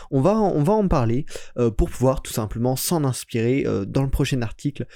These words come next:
que tu peux avoir envie d'écrire. Donc on est parti tout de suite, euh, pour la vie de Donald Norman, qui est né le vingt-cinq décembre mille neuf cent trente-cinq. Il a aujourd'hui quatre-vingt-trois ans et il est américain. Voilà, il est né aux États-Unis. Euh,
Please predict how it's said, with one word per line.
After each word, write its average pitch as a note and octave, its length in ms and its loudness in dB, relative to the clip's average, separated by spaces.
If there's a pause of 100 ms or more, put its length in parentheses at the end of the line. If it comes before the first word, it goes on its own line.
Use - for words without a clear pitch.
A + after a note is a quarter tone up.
(140)
que - 100 2
tu - 240 -2
peux C3+ 220 2
avoir A2+ 340 0
envie A2 200 -2
d'écrire. - 440 -8 (460)
Donc B3 360 -2
on F#3+ 100 0
est G#3 80 2
parti G3 380 -2
tout - 160 -2
de - 40 -12
suite, - 360 -4
euh, A#2+ 160 0
pour - 200 0
la D3 120 4
vie D#3+ 140 -4
de D#3+ 100 -8
Donald D3 360 2
Norman, C#3 440 0 (400)
qui F3 160 2
est - 20 4
né G#3+ 160 2
le E3+ 140 4
vingt-cinq F#3+ 680 -2
décembre D3 560 0
mille F3+ 240 0
neuf G3 160 -2
cent D#3 160 -2
trente-cinq. C3+ 580 -6 (440)
Il B2 100 4
a B2+ 60 4
aujourd'hui C3+ 420 0
quatre-vingt-trois D3+ 800 -2
ans C3+ 160 0
et A#2+ 100 -4
il A2 260 -4
est C3+ 180 -2
américain. A2+ 580 -4
Voilà, A#2+ 200 -10
il B2 180 -12
est A#2+ 80 -6
né D3 280 -2 (380)
aux G3 100 0
États-Unis. F3+ 720 0 (440)
Euh, C3 320 2